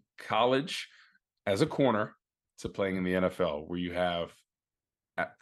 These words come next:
absolute studs out there. Even the four-string, uh, wide receiver runs a four four, can run, go up and get it. Really good, uh, you know, running routes. So for him, I feel like they finally got him in his natural position, and he's really flourishing at it. Um, and it's fun to see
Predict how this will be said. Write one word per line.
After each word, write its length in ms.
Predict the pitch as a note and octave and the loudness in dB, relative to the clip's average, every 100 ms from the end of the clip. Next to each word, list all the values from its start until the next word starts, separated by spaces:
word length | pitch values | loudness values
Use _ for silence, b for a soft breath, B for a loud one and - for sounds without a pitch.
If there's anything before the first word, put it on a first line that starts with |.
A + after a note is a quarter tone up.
| - | -2
absolute 460 | G#2 G#2 A#2+ A2+ - | -2 0 -2 -2 -4
studs 400 | - C3 G#2+ F#2 | 0 2 2 0
out 160 | F2 | -2
there. 160 | F2 F#2+ | -2 2
Even 260 | A#2+ A#2 | 2 2
the 80 | G#2+ | -2
four-string, 760 | - A#2+ A#2+ - - A2 G2 F#2 _ | -4 0 0 0 -2 -2 -2 -8 _
uh, 220 | G2+ F#2+ | 0 2
wide 140 | F2+ G2+ | 4 4
receiver 580 | F#2+ - A#2 G2+ F2 b b _ _ | 2 0 0 0 -4 b b _ _
runs 240 | G2+ G2 | -4 -2
a 60 | F#2 | -2
four 260 | - G#2+ F#2+ | 2 4 4
four, 500 | - G2 F2+ D2+ - _ _ | 4 6 6 2 -4 _ _
can 180 | G#2 F#2 | -8 -4
run, 220 | G2 G#2 - | -2 -2 -2
go 160 | F#2 G2+ | 2 4
up 120 | F#2+ | 4
and 120 | F#2+ | 2
get 240 | F#2 G2+ F2 | 2 2 2
it. 160 | E2 - | -2 -6
Really 300 | F#2+ G#2 G2+ | -2 0 0
good, 340 | F2 G#2+ G2 | 4 4 6
uh, 320 | F#2 F#2+ F2+ E2 b _ - | 4 4 4 0 b _ -4
you 100 | G2 | -2
know, 80 | |
running 340 | F2 G2 G2 F#2 | -2 -2 -2 0
routes. 420 | F#2+ F2+ - - b b b - | 2 2 -2 -14 b b b -4
So 160 | A#2+ F2+ | 0 0
for 120 | F#2+ | 0
him, 540 | A2 D3 C3+ A2 F#2+ _ _ - | 2 6 6 4 -2 _ _ -8
I 60 | |
feel 120 | G2 | 0
like 140 | A#2+ G2+ | 0 0
they 80 | G2 | -2
finally 400 | - G#2+ G#2+ G#2 | 0 0 -2 -2
got 180 | G#2 | -2
him 140 | G2+ G2+ | -2 -4
in 40 | |
his 140 | F2+ F2 | -6 -4
natural 340 | F#2+ F#2+ E2+ | -4 -4 -6
position, 520 | F2+ G2 F#2+ B2 A2+ F2+ | -4 -2 0 0 0 -2
and 140 | F2+ | -4
he's 180 | G#2 F2 | -2 -2
really 560 | F2+ G2+ G#2+ G2+ F#2+ | -2 2 4 4 2
flourishing 680 | F#2 - G2+ F#2+ F#2 - F#2 | 0 0 2 4 2 -4 -6
at 180 | F2+ E2+ | -4 -4
it. 180 | E2 - | -4 -4
Um, 360 | F2 E2+ E2+ E2 | -2 -2 -2 -2
and 140 | F#2+ | -2
it's 120 | G2 - | -2 0
fun 220 | B2 A#2 | 2 2
to 60 | G#2+ | 2
see 360 | A#2+ G#2 - | 4 2 2